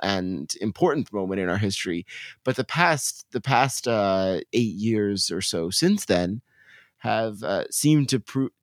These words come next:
seem, seemed at least to, to us to prove many of the, uh, worst,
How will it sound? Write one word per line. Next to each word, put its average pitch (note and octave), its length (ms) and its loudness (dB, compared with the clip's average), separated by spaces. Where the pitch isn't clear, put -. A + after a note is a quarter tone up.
seem, E3 500 4
seemed E3 320 4
at B2+ 100 2
least B2+ 260 2
to, A#2+ 200 2
to - 240 -2
us F#3 340 4
to - 140 -2
prove C3+ 560 2
many C#3 360 6
of A2+ 140 2
the, B2 280 6
uh, A2 240 6
worst, - 460 4